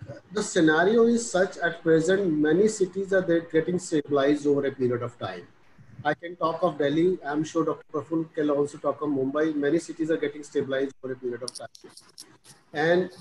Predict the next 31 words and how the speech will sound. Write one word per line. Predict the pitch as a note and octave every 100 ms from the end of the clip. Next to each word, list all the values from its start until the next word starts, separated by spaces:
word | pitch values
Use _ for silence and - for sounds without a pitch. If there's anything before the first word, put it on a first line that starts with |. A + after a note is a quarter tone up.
| C#3
both | F3+ G#3+
the | A#3+
things | A#3+ G#3 G#3+ G3+
like | F#3+ E3
virtual | D3 D#3 - G3 F#3+
and | F#3
hybrid, | - C3 C3 - D#3
they | D#3
are | D#3+ G3
possible. | F#3 B2 A#2 C3+ A2+ C#3+ - _ _ _ _ -
And | E3+
if | G3+ G3+
the |
condition | G#3+ F3 F3+ - A#3+ A#3+ - -
becomes | - F#3 D4 D#4 -
conducive | F3 C#3+ C#3+ C#3+ C#3 E3
over | D#3+ D3 D#3
a |
period | D#3 C#3+ C#3
of | D3 -
time, | C3+ A#2+ B2 F3+ _ C#3
we |
should | D#3+ A3 G#3+ -
think | A3+ A#3 B3
of | B3 - _ _ _ _
both | D3 G3+ A#3 -
hybrid | C3+ C#3 A#3+ B3+
as | E3 E3 F3+
well | G#3
as, | G#3+ G3+ -
uh, | E3+ D#3+ D3 C3